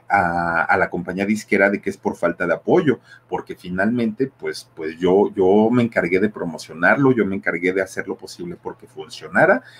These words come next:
y no funcionó. Y entonces, fíjense, pues obviamente había gente que había metido dinero en el proyecto, que habían creído en el trabajo de Ari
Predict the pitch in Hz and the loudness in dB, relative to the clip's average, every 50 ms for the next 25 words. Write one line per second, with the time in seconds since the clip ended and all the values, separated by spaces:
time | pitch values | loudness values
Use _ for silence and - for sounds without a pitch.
0 | - _ - - 107 98 95 92 92 90 - - 101 104 107 - 139 143 185 214 | -20 _ -6 -2 0 0 2 0 0 -2 -2 -4 -4 -4 0 2 4 6 6 4
1 | 214 - _ _ - - - - _ - 113 123 120 120 - 131 139 139 - 160 | 2 0 _ _ -20 -20 -20 -16 _ 2 2 2 4 4 4 2 2 2 0 -2
2 | 160 - - _ - - 107 110 117 117 110 - - _ _ _ _ _ _ _ | -2 -4 -8 _ -6 -2 -2 0 0 -2 -4 -8 -18 _ _ _ _ _ _ _
3 | _ - 98 104 - - 120 120 143 143 143 147 143 135 113 107 - 123 - - | _ -4 -4 -4 0 0 0 2 2 2 2 2 2 0 0 2 0 0 0 0
4 | 92 98 95 98 104 120 127 127 - - 139 131 113 104 107 - 104 151 - _ | -2 -2 -2 -2 -2 -2 -2 -2 -4 0 0 2 2 2 0 -2 -6 -6 -8 _
5 | - - _ _ - 85 82 87 90 95 120 131 131 - 131 120 123 117 110 98 | -20 -20 _ _ -6 -6 -4 -2 2 2 2 2 2 0 0 0 0 0 -2 -4
6 | 92 92 98 117 135 143 135 110 90 - 80 87 87 85 85 - _ - 82 - | -2 0 2 2 2 2 2 0 -2 -4 -8 -10 -8 -8 -10 -10 _ -8 -8 -6
7 | - 82 80 87 95 110 113 - 127 120 107 107 151 175 165 160 147 123 98 - | -6 -6 -2 0 0 0 0 0 0 2 2 2 2 2 0 0 0 -2 -2 -4
8 | - 92 87 85 82 - - 95 95 92 87 87 101 107 | -4 -2 -2 -2 -2 -2 -2 0 2 2 2 2 0 -4